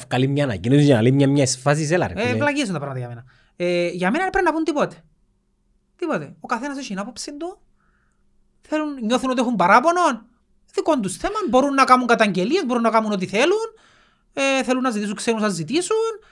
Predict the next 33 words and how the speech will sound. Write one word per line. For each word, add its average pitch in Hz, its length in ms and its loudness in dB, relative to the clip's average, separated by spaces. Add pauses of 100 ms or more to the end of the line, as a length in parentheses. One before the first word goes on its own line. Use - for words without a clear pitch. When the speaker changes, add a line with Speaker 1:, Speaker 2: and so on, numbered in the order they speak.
(280)
Speaker 2:
Εμάς, 359 240 -4
δεν 381 140 -6
μας 359 100 -2
απασχολεί. 226 560 -2
Δικό 294 220 -6
τους 330 160 -6
θέμα. 131 360 -10
Speaker 1:
Είπε 113 180 0
κι 113 140 0
άλλο 127 140 2
ο 110 40 -2
Σοφοκλέους. 87 580 -12 (360)
Speaker 2:
Ε, - 80 -12
ο 330 120 -2
φίλος 370 180 4
θέλει 349 120 4 (120)
να 311 60 2
είπε, 330 140 4
ο 240 40 4
καθένας 262 260 4
θέλει 320 140 4
να 285 80 8
λέει. 269 300 0
Speaker 1:
Απλά 113 260 -2
Speaker 2:
Μα 110 60 0
Speaker 1:
περίμενε. 117 300 6
Speaker 2:
πριν 254 160 2
το 254 80 0
μάτς, 262 200 2
να 311 100 2
πολλά, 226 280 2
να 170 80 -2
θυμάσαι. 226 600 -2